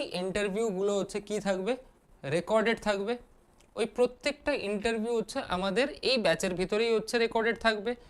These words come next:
এই ব্যাচের ভিতরে ধরে নিলাম আমি কি চল্লিশ জন হচ্ছে ইন্টারভিউ দিচ্ছে,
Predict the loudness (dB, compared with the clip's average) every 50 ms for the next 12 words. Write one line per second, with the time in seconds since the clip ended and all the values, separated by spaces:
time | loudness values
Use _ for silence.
0 | -20 -20 -20 -20 -20 -20 -20 -20 -20 _ _ _ _ _ _ _ _ _ _ _
1 | -8 -2 0 2 4 4 4 4 4 4 2 2 2 0 -2 -2 -2 0 0 0
2 | -2 -2 -2 0 0 0 0 0 0 -2 -2 -4 -4 -6 -4 -6 -6 -8 -10 -14
3 | -20 -12 -8 -6 -6 -6 -2 0 2 2 2 2 0 0 -2 -2 -2 0 0 0
4 | 0 0 -2 -4 -4 -2 -2 -2 -2 -4 -8 -16 -20 -18 -12 -6 -4 -2 0 0
5 | 0 2 2 2 2 2 0 -4 -4 -8 -10